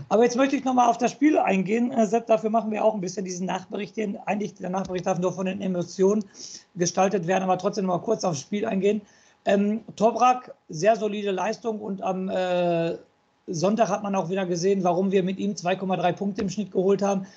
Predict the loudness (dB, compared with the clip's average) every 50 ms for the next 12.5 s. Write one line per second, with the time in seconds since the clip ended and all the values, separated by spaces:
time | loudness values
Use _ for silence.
0 | _ _ -2 0 2 4 4 2 2 0 2 2 2 2 0 0 2 2 2 2
1 | 0 -2 -4 -4 0 0 -2 0 0 -2 -2 0 0 0 0 0 -2 -4 -6 -8
2 | -8 -8 -8 -8 -8 -8 -8 -4 -4 -4 -4 -6 -8 -8 -8 -6 -6 -6 -4 -6
3 | -6 -4 -2 0 2 2 2 2 2 0 0 0 -4 -6 -4 -2 -4 -4 -2 0
4 | 0 0 0 0 -4 -4 -2 0 2 2 2 2 0 -4 -8 -16 _ -4 0 2
5 | 4 6 6 6 6 4 4 2 2 2 4 4 2 0 0 -2 0 0 -2 -2
6 | -2 -4 -2 -2 -2 0 -2 -2 -2 -2 -2 -2 0 -2 0 0 0 0 0 -4
7 | -4 -4 -2 -4 -6 -6 -2 0 0 0 0 -2 -6 -4 -4 -4 -4 -4 -4 -4
8 | -4 -6 -8 -10 _ _ _ -20 _ _ _ -6 -4 -2 -2 -2 -2 -4 -4 -2
9 | 2 4 4 4 4 0 -2 -6 -8 _ _ -6 -2 0 2 2 2 2 0 0
10 | 2 2 0 0 -2 -6 -8 -6 -4 -4 -4 -4 -4 -4 -4 -4 -4 -6 -8 -6
11 | -6 -8 -6 -6 -6 -6 -4 -4 -4 -4 -6 -8 -6 -2 -2 -2 0 0 0 0
12 | 0 -2 -8 -8 -6 -6 -6 -8 -8